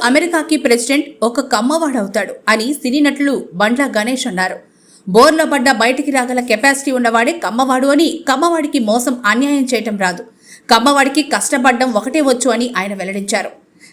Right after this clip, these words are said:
హైదరాబాద్లో జరిగిన ప్రపంచ కమ్మ సమ్మిట్లో బండ్ల గణేష్ మాట్లాడారు. కమ్మవాడిగా పుట్టినందుకు గర్విస్తాం, కమ్మవాడిగా పుట్టినందుకు ఆనందిస్తాం అని, మన కమ్మ కులంలో లేని పిల్లలను ఆదుకుని సాయం చేయండి, అప్పుడే మన కులం ఉన్నత స్థాయిలో ఉంటుంది.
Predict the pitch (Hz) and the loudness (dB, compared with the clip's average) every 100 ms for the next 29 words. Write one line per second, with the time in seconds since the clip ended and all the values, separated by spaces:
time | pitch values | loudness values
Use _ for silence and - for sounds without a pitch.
0 | - 269 349 370 370 330 311 302 294 285 | 2 4 4 2 4 4 2 2 2 2
1 | 262 320 311 302 254 262 269 254 254 254 | 0 0 -2 -2 -2 0 0 0 0 0
2 | 302 196 214 247 262 240 277 294 - 190 | 0 2 0 0 0 2 2 0 0 -2
3 | 185 190 180 - - - - - 277 294 | 0 -4 -4 -8 -20 -20 -20 0 2 4
4 | 302 294 269 262 254 262 277 262 294 320 | 4 4 2 2 0 0 0 0 0 -2
5 | 214 190 233 247 220 - - _ - 208 | 0 0 0 -2 -4 -4 -20 _ -4 0
6 | 254 269 277 302 294 294 320 320 294 294 | 2 2 2 0 -2 -2 0 2 0 -2
7 | 294 226 269 285 233 262 220 - _ - | -2 0 2 0 0 -2 -4 -4 _ 0
8 | 240 247 262 285 - - 214 269 320 - | 2 4 2 -4 -12 -4 2 4 4 0
9 | 349 370 349 320 294 294 240 226 269 269 | 0 2 4 4 4 4 4 2 2 0
10 | 254 269 247 - 202 247 254 247 269 269 | 0 2 0 0 2 2 2 -2 -2 -2
11 | 185 220 226 208 180 - _ _ 190 208 | -4 -4 -4 -4 -6 -10 _ _ -2 2
12 | 247 294 277 196 202 220 247 311 220 247 | 4 2 0 -2 -2 0 2 2 0 0
13 | 277 294 294 277 277 233 226 196 165 | -2 -4 -2 0 0 2 0 0 -6